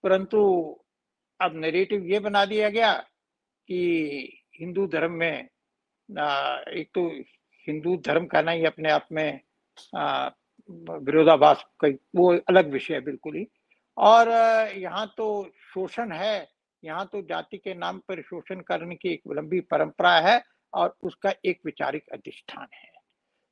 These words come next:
तो परंतु वो मूल के साथ नहीं रहता और हमारे यहाँ ऐसी कोई परंपरा नहीं।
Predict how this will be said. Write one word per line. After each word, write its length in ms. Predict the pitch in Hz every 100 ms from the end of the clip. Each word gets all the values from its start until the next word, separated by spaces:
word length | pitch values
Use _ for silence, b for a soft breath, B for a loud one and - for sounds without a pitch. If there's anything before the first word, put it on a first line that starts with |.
| -
तो 80 | 208
परंतु 440 | 208 220 220 226
वो 140 | 208 196
मूल 320 | 180 202 214
के 120 | -
साथ 200 | - 190 -
नहीं 160 | 147 113
रहता 480 | - _ _ - _ _ _ _ -
और 160 | 165
हमारे 340 | 139 170 185 202
यहाँ 240 | 165 175 160
ऐसी 220 | 143 190
कोई 220 | - 185
परंपरा 480 | - 131 127 - -
नहीं। 220 | -